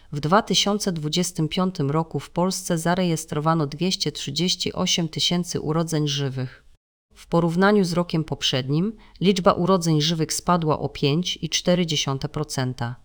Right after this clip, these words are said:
W województwie mazowieckim liczba urodzeń spadła o trzy i siedem dziesiątych procenta,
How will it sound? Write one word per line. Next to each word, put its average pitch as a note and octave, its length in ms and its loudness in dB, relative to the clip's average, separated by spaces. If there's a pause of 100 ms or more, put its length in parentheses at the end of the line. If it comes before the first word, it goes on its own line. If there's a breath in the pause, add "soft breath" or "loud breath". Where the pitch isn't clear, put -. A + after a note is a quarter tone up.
(440 loud breath)
W D3+ 140 -2
województwie F3+ 640 4
mazowieckim E3 720 2
liczba F3 300 2
urodzeń D#3+ 440 2
spadła D#3+ 440 0
o - 80 -4
trzy F#3+ 480 -4
i D#3+ 80 -2
siedem F3+ 380 2
dziesiątych D#3 440 -4
procenta, C#3+ 640 -4